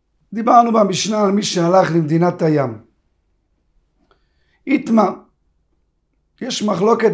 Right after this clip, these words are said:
בגמרא. רב אמר, "פוסקין מזונות לאשת איש". אשת איש שבעלה נסע למדינת הים, בית דין יורדים לנכסים וכותבים לה מזונות.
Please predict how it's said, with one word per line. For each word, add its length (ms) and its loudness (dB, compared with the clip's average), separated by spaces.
בגמרא. 480 0
רב 260 2
אמר, 380 2
"פוסקין 580 -6
מזונות 560 -2
לאשת 460 -2
איש". 460 -14
אשת 320 -6
איש 520 -10
שבעלה 600 4
נסע 340 -2
למדינת 480 -8
הים, 500 -4
בית 260 -2
דין 160 -2
יורדים 400 0
לנכסים 600 0
וכותבים 440 -4
לה 80 0
מזונות. 640 -2